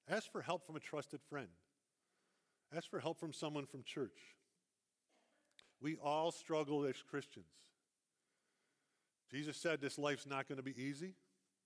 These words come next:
but if you live it right, it's going to be good. And we shouldn't struggle alone. Ecclesiastes four twelve says, "A person standing alone can be attacked and defeated,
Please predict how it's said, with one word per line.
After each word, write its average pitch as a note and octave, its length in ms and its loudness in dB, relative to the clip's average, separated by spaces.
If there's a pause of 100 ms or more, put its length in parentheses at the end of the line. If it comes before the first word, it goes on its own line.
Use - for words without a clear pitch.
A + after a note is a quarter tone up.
(920)
but A2 160 -6 (220)
if G#2+ 140 -16
you B2 160 -6
live C#3 140 2
it D#3+ 120 0
right, B2+ 220 0
it's B2+ 120 0
going A#2+ 220 -4
to B2 80 -6
be A#2 120 -4
good. G#2+ 240 -2 (1160)
And C3 100 -4
we C#3+ 60 2
shouldn't G#3+ 280 2
struggle D#3 400 4
alone. C#3 280 2 (1000)
Ecclesiastes F3 680 2
four E3 240 2
twelve E3 360 2
says, C#3+ 320 2 (920)
"A C#3 40 -8
person A3 360 2
standing G3 400 4
alone F3 320 6
can D#3+ 140 -2
be D3+ 120 4
attacked D3+ 500 0
and C3 140 -10
defeated, C3 480 -2